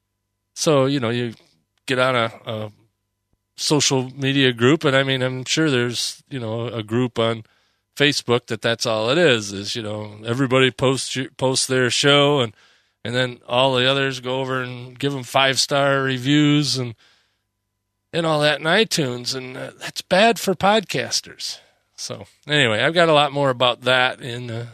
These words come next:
the podcast help desk coming up on Friday. And also, I had a, had somebody ask me to be a guest on their show.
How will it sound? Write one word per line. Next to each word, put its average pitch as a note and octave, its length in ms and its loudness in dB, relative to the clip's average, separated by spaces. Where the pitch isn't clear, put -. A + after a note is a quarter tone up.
the A#2 100 -16
podcast A2 460 -10
help A#2+ 220 -2
desk G#2+ 360 2
coming G#2 340 -8
up G2 260 -8
on G2 260 -8
Friday. C#3+ 800 2
And C#3+ 460 0
also, A#3 280 2
I A3 80 4
had A#3+ 180 2
a, G3 260 0
had F3 140 -10
somebody G3 300 2
ask F#3 240 2
me F#3 280 -2
to - 100 -14
be F#3+ 160 -2
a F3 80 2
guest D#3+ 400 0
on F3+ 140 -2
their F3+ 140 -4
show. E3+ 440 -2